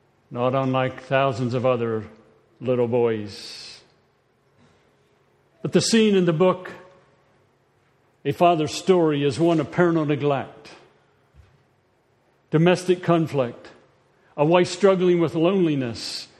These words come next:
and depression, a father consumed with graduate work,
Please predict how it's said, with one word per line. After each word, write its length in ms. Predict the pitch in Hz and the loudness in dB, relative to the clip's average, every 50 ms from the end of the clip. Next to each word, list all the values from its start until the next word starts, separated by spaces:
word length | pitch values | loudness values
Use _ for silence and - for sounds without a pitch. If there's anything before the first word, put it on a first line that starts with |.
| _ - | _ -8
and 100 | - 147 | -4 -2
depression, 680 | 147 151 143 - 160 165 156 - - 143 123 123 117 107 - - - - - | -2 -2 0 2 2 2 2 0 -4 -4 -4 -4 -6 -8 -10 -18 -20 -12 -10
a 60 | 156 | -6
father 360 | 135 - 185 185 196 185 190 180 | 2 2 4 4 4 2 0 -2
consumed 520 | - - 180 - - - 190 190 190 175 | 0 0 -2 -2 0 2 2 2 4 2
with 160 | 170 151 - | 0 0 0
graduate 520 | - 165 165 170 175 143 135 170 165 160 165 | 0 0 2 2 2 2 2 0 0 0 0
work, 500 | 160 151 165 147 131 123 - - - | 0 0 0 0 0 -4 -10 -16 -20